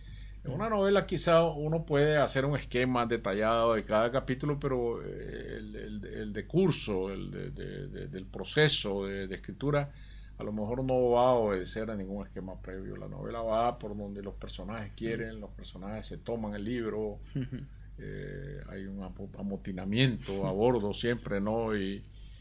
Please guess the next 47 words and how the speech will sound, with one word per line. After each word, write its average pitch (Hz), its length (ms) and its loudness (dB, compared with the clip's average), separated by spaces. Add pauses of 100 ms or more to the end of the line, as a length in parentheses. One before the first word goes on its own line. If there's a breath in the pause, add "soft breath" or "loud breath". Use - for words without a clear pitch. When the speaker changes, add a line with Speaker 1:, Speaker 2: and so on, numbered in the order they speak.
(160 loud breath)
Speaker 1:
y 101 240 -10
puede 113 320 0
ser 117 160 -4
que - 80 -6
vayas 110 340 4
a 113 60 2
dar 113 140 4
a 113 80 6
otro 110 260 -2
puerto 117 360 0
distinto 117 460 -4
del 98 120 -4
que 98 80 -4
te 92 100 -8
habías 104 220 -4
propuesto, 113 600 -8 (220)
con 107 160 -4
buen 127 180 2
viento 135 480 2
y 135 60 -4
con 120 240 -4
éxito, 147 400 -4
pero 113 340 -2
a, 90 60 -8
a - 20 -6
lo 107 120 -6
mejor 107 440 -2
no 117 300 -2
es 131 80 2
donde 117 220 -2
querías 104 400 -2
ir. 135 220 -2 (460)
La 139 80 2
Speaker 2:
Ujú. - 140 -6
Speaker 1:
novela 113 260 -4
tiene 123 220 0
su 110 200 -6
propia, 110 600 -4
su 107 180 -8
propio - 280 -6
gobierno, 107 600 6
su 101 160 -8
propia 113 320 -4
dinámica. 113 500 -6
El 110 60 -10
cuento 202 320 -2
no. 185 240 -2